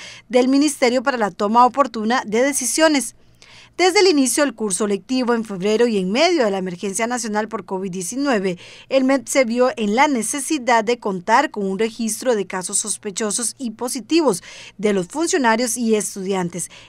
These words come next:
en los centros educativos, por lo que en ese momento se elaboró un formulario en línea que era reportado a diario por los enlaces de las veintisiete direcciones regionales de educación.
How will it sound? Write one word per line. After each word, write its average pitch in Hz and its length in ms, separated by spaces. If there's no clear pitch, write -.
en 208 100
los 180 140
centros 196 380
educativos, 180 680
por 214 160
lo 202 80
que 220 240
en 202 160
ese 220 280
momento 277 460
se 220 240
elaboró 226 400
un 214 80
formulario 214 680
en 226 160
línea 262 360
que 330 200
era 330 140
reportado 277 580
a 254 80
diario 226 380
por 220 140
los 208 180
enlaces 208 480
de 220 140
las 202 180
veintisiete 262 600
direcciones 208 420
regionales 208 440
de 233 80
educación. 180 640